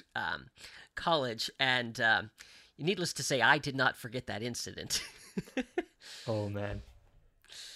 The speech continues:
Speaker 1: So, so yes, so I know that there are people who think that you, you know, you shouldn't play way above your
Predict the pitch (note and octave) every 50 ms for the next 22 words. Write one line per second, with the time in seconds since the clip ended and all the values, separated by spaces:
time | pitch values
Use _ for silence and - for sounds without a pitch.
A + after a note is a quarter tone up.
0 | - - - - - - - _ - - - - C#3+ C#3 B2+ B2 A#2+ A#2 A#2 A#2+
1 | A#2+ G#2+ _ - - - - - - - - G#3 A3 A#3 G#3 D#3+ - - A3 G#3+
2 | A3 A#3+ C#4 F4 F#4 C4+ A3 G3 - F#3+ F3 E3 D#3 - E3+ D#3 - D3 C#3+ C#3+
3 | C#3+ C#3 - D#3+ C#3+ C#3 - A2+ B2 A#2 A#2 A#2 - C3 C3 B2+ B2 A#2+ A2+ -
4 | A#2+ B2+ B2 A2+ A2 G#2 A2+ A2+ C3 B2+ - - D#3 A#2+ C3+ A#2 - - B2 A#2+
5 | A2+ B2 A#2+ A#2 A2+ A#2+ A#2 A#2 G#2+ A2 G#2+ A2 G#2+ F2